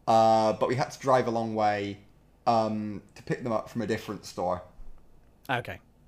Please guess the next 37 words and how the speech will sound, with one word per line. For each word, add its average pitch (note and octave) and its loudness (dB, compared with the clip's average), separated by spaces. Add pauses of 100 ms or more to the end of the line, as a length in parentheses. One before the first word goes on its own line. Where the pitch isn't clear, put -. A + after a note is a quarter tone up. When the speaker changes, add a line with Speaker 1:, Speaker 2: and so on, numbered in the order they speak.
(420)
Speaker 1:
Um, G#2 2 (280)
so - -8
the - -2
headphones C#3+ -4
were C#3 -6
purchased. A2+ -6 (240)
Uh, G#2+ 2
so B2 -12
if A2 -12
you A#2 -4
wanna D3 2
buy A#2 4
them, G#2+ -4 (200)
um, G#2+ 0 (640)
yeah, G#2 4
don't C3+ 0
use A#2+ -4 (180)
O A2 0
two. A2 -6 (540)
Use B2 -2
our G#2+ 4
affiliate C#3+ -2
link G#2+ -4
instead, G2 -6
Speaker 2:
Hypothetically. G#2 -2
Speaker 1:
actually. B2+ -10 (220)
Hypothetically, G#2+ -2
allegedly. G2+ -4 (420)
Um, A2 2 (580)
don't D3+ 6
use C3+ -4
O A#2+ -2
two, A2+ -6
use A#2+ -2
our A#2+ 2
affiliate A2 -4
link. A#2+ -6